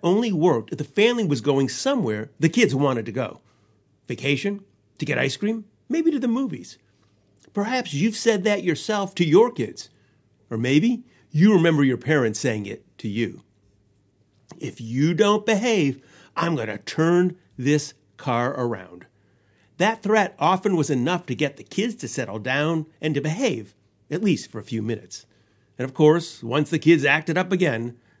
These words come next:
the threat was made again, until eventually the parents just gave up and they arrived at their appointed destination, and then all would be forgotten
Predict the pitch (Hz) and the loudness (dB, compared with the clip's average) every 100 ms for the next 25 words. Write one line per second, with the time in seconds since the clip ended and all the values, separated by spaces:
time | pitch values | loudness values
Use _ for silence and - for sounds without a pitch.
0 | - 131 113 147 143 143 139 139 135 - | -8 -4 -2 0 0 0 -2 -2 -4 -10
1 | - 110 113 123 107 101 92 87 _ _ | -14 -6 -4 -2 -4 -6 -8 -14 _ _
2 | _ - 131 180 202 185 240 214 135 127 | _ -8 -2 0 2 2 2 0 -4 -6
3 | 113 - - - 151 - 214 208 - 165 | -6 -10 -20 -8 -6 -2 0 0 0 -6
4 | - 127 101 170 190 180 185 180 - 110 | -8 -8 0 4 4 4 -2 -6 -10 -6
5 | 110 110 131 156 175 175 123 107 98 - | -6 -2 2 2 2 -2 -6 -8 -10 -10
6 | - 180 170 135 120 - 110 113 117 110 | -4 0 0 -2 -8 -8 -8 -6 -6 -8
7 | 92 82 _ _ - 143 151 151 175 190 | -16 -18 _ _ -6 2 2 4 4 6
8 | 185 147 127 123 123 135 131 - | 6 4 2 -2 -2 -2 -4 -12